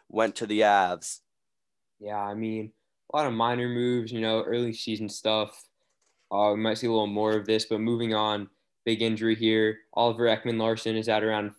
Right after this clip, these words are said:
Speaker 2: four months, or sorry, four weeks after a hit from Evander Kane, an upper body injury. Um, yeah, I mean, it was a bad hit.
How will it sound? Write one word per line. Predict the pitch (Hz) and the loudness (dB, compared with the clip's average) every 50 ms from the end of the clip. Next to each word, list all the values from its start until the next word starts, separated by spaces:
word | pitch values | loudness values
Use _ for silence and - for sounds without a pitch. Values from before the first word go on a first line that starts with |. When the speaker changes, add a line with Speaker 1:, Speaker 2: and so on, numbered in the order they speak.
| _ _ | _ _
Speaker 2:
four | 131 127 127 123 120 | 0 0 2 2 0
months, | 117 117 117 117 117 113 - - _ _ _ _ _ _ _ - | 0 0 -2 -2 -4 -6 -10 -14 _ _ _ _ _ _ _ -10
or | 120 | -2
sorry, | 127 123 110 104 | 2 2 2 2
four | - - - 139 127 117 | 0 0 0 0 2 0
weeks | 110 113 120 120 117 117 - - | 0 0 0 -2 -2 -4 0 2
after | 107 110 107 - - 117 117 113 - | 2 2 2 2 2 2 4 2 2
a | - 104 107 | 0 -4 -2
hit | 117 117 113 117 117 - | 2 2 2 2 0 -4
from | - - 120 117 110 110 107 104 101 98 95 - _ _ _ _ _ _ _ _ _ _ _ _ _ _ _ _ _ _ _ _ - 120 | -6 -2 0 0 2 2 0 -2 -4 -8 -10 -14 _ _ _ _ _ _ _ _ _ _ _ _ _ _ _ _ _ _ _ _ -10 -8
Evander | 113 110 117 117 113 107 110 101 | -2 0 2 2 2 2 0 -2
Kane, | 101 - - 117 117 120 123 123 127 123 - _ _ _ _ _ _ - | -2 -2 -2 -2 0 0 -2 -2 -4 -6 -10 _ _ _ _ _ _ -8
an | 104 113 | -6 -6
upper | 110 - 117 113 | -4 -2 -2 -2
body | 107 113 110 110 110 110 110 110 | 0 2 2 2 2 2 0 0
injury. | 110 110 107 110 113 110 110 110 107 107 - _ _ _ _ _ _ _ - | -2 -4 -4 -2 0 0 0 0 0 -4 -8 _ _ _ _ _ _ _ -4
Um, | 101 104 107 107 107 101 101 101 98 95 92 90 - _ _ _ _ _ _ _ _ _ _ _ _ _ - | -2 0 2 2 0 0 -2 -4 -6 -8 -10 -14 -18 _ _ _ _ _ _ _ _ _ _ _ _ _ -6
yeah, | 101 98 104 98 | -4 0 0 2
I | 92 92 87 78 80 | 2 0 -2 -4 -6
mean, | 87 95 98 98 95 95 95 - _ _ _ _ _ _ _ | -6 -6 -6 -8 -8 -10 -12 -16 _ _ _ _ _ _ _
it | - 101 | -10 -8
was | 104 98 - - - _ | -8 -8 -12 -14 -14 _
a | - 98 | -6 -6
bad | 98 95 | -4 -6
hit. | 92 107 104 104 98 - - | -4 -4 -4 -4 -6 -8 -10